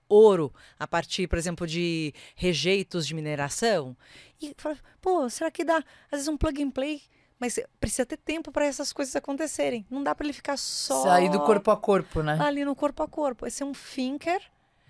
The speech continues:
Speaker 1: que questiona aqui dentro de casa pra acelerar coisas.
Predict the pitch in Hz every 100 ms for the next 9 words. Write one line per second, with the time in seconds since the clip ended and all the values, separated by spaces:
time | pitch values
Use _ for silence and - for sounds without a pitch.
0 | - - 262 320 - 277 269 269 262 262
1 | 254 - 262 269 294 - 285 269 277 -
2 | 262 240 226 -